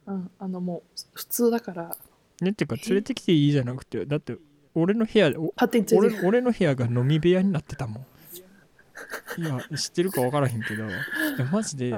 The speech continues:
Speaker 1: ん。
Speaker 2: 部屋帰ったら、
Speaker 1: うん。
Speaker 2: 女の子三人とか四人とかいて、男子二人ぐらいおっ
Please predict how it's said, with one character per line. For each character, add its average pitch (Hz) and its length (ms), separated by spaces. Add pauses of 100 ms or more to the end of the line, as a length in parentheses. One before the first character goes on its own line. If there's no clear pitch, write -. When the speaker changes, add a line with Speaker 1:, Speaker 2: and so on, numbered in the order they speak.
Speaker 1:
ん。 175 380
Speaker 2:
部 - 920
屋 220 120
帰 - 180
っ 160 80
た - 240
ら、 120 300 (960)
Speaker 1:
う 214 60
ん。 190 120
Speaker 2:
女 185 220
の 160 100
子 127 160
三 120 340
人 131 140
と - 120
か 123 100
四 113 180
人 113 140
と - 140
か - 120
い 127 40
て、 190 280
男 147 200
子 - 100
二 - 200
人 113 80
ぐ 117 80
ら 98 80
い 78 40
お - 40
っ - 60